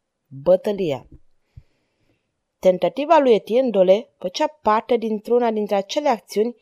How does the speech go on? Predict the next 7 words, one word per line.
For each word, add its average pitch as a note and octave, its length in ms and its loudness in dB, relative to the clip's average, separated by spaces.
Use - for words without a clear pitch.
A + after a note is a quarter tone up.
pe A3 120 -4
care B3+ 220 2
numai D4 260 -2
disperarea A3+ 580 0
le A3 120 0
poate G#3+ 280 -4
inspira. A3 580 -2